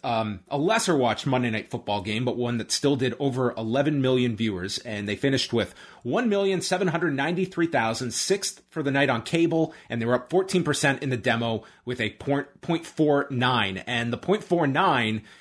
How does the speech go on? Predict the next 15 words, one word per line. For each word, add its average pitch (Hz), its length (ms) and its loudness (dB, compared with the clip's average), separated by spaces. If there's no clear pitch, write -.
is 120 220 -2
going 131 240 0
to 120 80 -4
be 120 440 0
the 113 100 -8
number 131 540 2
that 104 120 -8
everyone 147 320 2
is 131 100 0
going 135 180 2
to 107 60 -4
be 135 80 2
looking 120 340 0
at 101 260 -4
when 104 420 -6